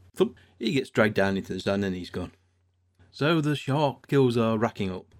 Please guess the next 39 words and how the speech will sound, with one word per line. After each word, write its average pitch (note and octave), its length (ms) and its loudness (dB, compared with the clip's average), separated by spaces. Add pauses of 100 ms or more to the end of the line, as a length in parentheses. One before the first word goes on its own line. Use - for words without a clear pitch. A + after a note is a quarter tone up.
(160)
in A#2 120 2
a D#3+ 60 0
very A#2+ 260 4
imaginative G#2 480 0
way F2+ 240 -8
as - 140 -10
well. - 300 -8 (280)
<laughs> D3 120 -8 (800)
We A2+ 80 -4
get C3 100 0
a A#2+ 60 0
view B2+ 240 6
of A2+ 80 0
the A2+ 300 4 (120)
sand B2+ 360 2
dunes, E3 540 0 (140)
and G#2 100 -6
then G#2 380 -4
at G#2 80 -8
the G#2+ 160 0
airport, F#3+ 420 0 (600)
we G#2 140 0
have G#2+ 200 0
a A2 60 -10 (120)
couple C3 240 -2
of, A2+ 200 0
well, A#2 180 0
I A2 60 2
suppose, G#2 560 -4 (360)
teenagers A#2 640 2
or G#2 240 0
early A2 220 0
twenties A2 580 -4 (140)
talking A#2 220 -2
about G#2+ 240 -2
White G#2+ 260 0
Sands A2 300 -4
social A#2 260 -4
media B2 420 2